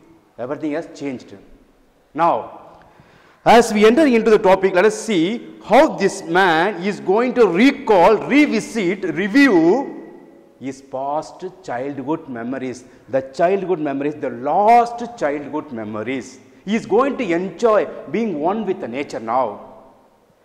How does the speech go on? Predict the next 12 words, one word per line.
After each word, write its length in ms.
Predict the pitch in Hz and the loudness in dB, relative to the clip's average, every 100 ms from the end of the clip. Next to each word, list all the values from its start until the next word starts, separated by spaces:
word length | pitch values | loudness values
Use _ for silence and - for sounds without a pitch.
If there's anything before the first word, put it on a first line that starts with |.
| _ _ _ _ _ _ 117 | _ _ _ _ _ _ -6
Being 320 | 175 196 135 | -4 -4 -6
one 200 | 160 170 | -6 -6
with 160 | 147 | -8
the 100 | 180 156 | -6 -6
nature. 420 | 143 147 127 95 - - _ | -8 -8 -12 -12 -18 -20 _
The 120 | 131 | -14
people 260 | 131 202 185 | -12 -8 -8
say, 520 | - 165 143 185 - - - _ _ _ _ - | -6 -4 -2 -4 -10 -20 -20 _ _ _ _ -4
"There 120 | 180 | -2
is 160 | 254 190 | -2 0
no 200 | 202 247 | 4 4
Wi-Fi 640 | 196 196 240 - 226 | 4 4 2 0 2